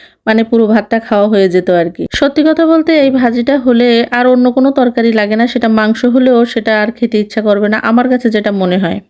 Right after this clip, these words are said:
তো পেঁয়াজটা একটু ভাজা ভাজা লাল লাল মতন হয়ে আসলে এর ভিতরে আমি ডিম দিয়ে দিলাম। ডিমটা একদম সুন্দর করে ভেজে নেব, এমনভাবে ভেজে নেব যাতে ডিমটা ভাজার পরে ডিমের যে একটা ফ্লেভার আসে সেই ফ্লেভারটা আসা পর্যন্ত আমি অপেক্ষা করব,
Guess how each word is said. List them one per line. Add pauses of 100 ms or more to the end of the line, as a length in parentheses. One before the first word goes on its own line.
(120)
তো
পেঁয়াজটা
একটু
ভাজা
ভাজা (100)
লাল
লাল
মতন
হয়ে
আসলে
এর
ভিতরে
আমি
ডিম
দিয়ে
দিলাম।
ডিমটা
একদম
সুন্দর
করে
ভেজে
নেব,
এমনভাবে
ভেজে
নেব (120)
যাতে (160)
ডিমটা
ভাজার
পরে (720)
ডিমের
যে
একটা
ফ্লেভার
আসে
সেই
ফ্লেভারটা
আসা
পর্যন্ত
আমি
অপেক্ষা
করব,